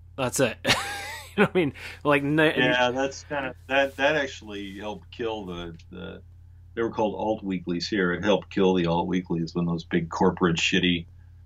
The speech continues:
Speaker 2: uh, commuter papers came out, 'cause
Speaker 1: Yeah,
Speaker 2: they
Speaker 1: yeah.
Speaker 2: took away the advertising.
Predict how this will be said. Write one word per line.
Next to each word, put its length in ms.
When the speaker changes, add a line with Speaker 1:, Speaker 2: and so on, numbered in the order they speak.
Speaker 2:
uh, 380
commuter 640
papers 460
came 260
out, 300
'cause 100
Speaker 1:
Yeah, 100
Speaker 2:
they 140
Speaker 1:
yeah. 40
Speaker 2:
took 200
away 180
the 140
advertising. 280